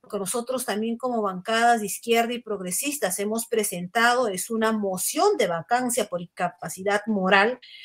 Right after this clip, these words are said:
lo cual lo contempla la Constitución Política del Estado del noventa y tres,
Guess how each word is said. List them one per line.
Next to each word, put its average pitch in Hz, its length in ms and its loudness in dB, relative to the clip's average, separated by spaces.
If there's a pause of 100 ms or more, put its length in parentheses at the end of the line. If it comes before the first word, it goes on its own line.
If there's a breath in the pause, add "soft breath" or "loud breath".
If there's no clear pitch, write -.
(140 loud breath)
lo 190 180 2
cual 208 180 6
lo 214 120 2
contempla 208 600 0
la 175 140 -2
Constitución 180 720 -2
Política 202 560 -2
del 190 140 -2
Estado 214 400 2
del 196 100 0
noventa 175 340 -6
y - 40 -18
tres, 247 340 2